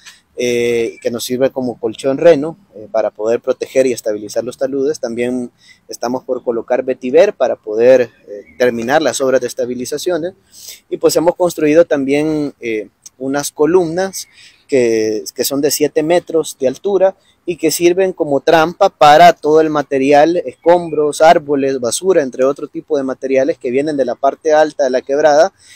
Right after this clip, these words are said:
y que de alguna manera, pues, quedan, eh,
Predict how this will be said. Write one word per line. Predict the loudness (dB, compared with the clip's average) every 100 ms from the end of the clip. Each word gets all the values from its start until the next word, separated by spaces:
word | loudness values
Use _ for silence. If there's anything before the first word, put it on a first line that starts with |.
| -20 _
y | -6
que | 2
de | 4
alguna | 4 0 -2
manera, | -2 -2 2 2 2
pues, | -6 -10
quedan, | 0 4 6 4 0 -10 _ _ _ -4
eh, | 0 0 0